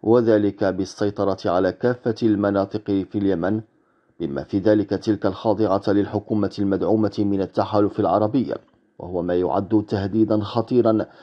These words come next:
للأمن الإقليمي. في هذه الأثناء تحدث مسؤول في إدارة الرئيس الأمريكي جو بايدن، ووجه رسالة حازمة لعبد الملك الحوثي وجماعة الانقلابيين الحوثيين في اليمن.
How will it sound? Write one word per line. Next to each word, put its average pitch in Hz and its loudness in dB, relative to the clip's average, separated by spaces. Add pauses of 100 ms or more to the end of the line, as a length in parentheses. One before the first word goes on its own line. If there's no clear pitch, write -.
(240)
للأمن 101 -2
الإقليمي. 110 2 (1120)
في 175 6
هذه 135 2
الأثناء 117 2
تحدث 113 -2
مسؤول 110 2
في 110 2
إدارة 107 2
الرئيس 107 2
الأمريكي 107 2
جو 131 2
بايدن، 110 0 (340)
ووجه 101 0
رسالة 113 2
حازمة 131 0
لعبد 98 2
الملك 110 2
الحوثي 120 0
وجماعة 127 4
الانقلابيين 120 2
الحوثيين 107 0
في 107 -4
اليمن. 101 -2